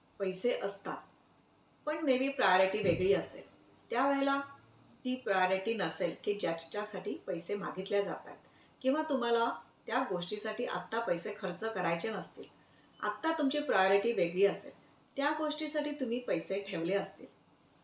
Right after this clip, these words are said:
पण पैसे आहेत, पैसे असतात, पैसे नाही आहेत असं कॅज्युअली कधीच म्हणायला नाही पाहिजे. त्याच्यामुळे पैसे, पैशांचा अपमान होत असतो, पैशाला एक डिसरिस्पेक्ट मिळत असतो.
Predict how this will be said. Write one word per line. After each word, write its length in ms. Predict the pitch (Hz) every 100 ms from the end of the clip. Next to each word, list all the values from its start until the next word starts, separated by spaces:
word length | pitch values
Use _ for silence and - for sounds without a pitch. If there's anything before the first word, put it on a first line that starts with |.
| _ _ _
पण 120 | 254 285 339 - _ _ _
पैसे 340 | 175 165 - 240
आहेत, 260 | 202 170 - - _ -
पैसे 340 | 175 165 -
असतात, 360 | 220 190 - - - _ _ _ _ _
पैसे 400 | 214 220 - 320
नाही 280 | 302 226 233
आहेत 320 | - - -
असं 140 | 196 262
कॅज्युअली 560 | - 165 196 190 240 - -
कधीच 300 | 185 185 -
म्हणायला 360 | 185 160 165 185
नाही 180 | 196 202
पाहिजे. 280 | 165 - - - _ _ _ _ _ _ _ _ -
त्याच्यामुळे 440 | 220 311 320 320 330
पैसे, 280 | 196 170 - - -
पैशांचा 500 | 180 240 233 233 214
अपमान 340 | - 175 196
होत 280 | 208 180 -
असतो, 280 | - - - - _ _ - - _ _ -
पैशाला 440 | 202 202 277 285
एक 260 | 269 285 - 180 -
डिसरिस्पेक्ट 760 | 247 269 262 254 - 277 - 190
मिळत 280 | 180 202 185
असतो. 280 | 160 -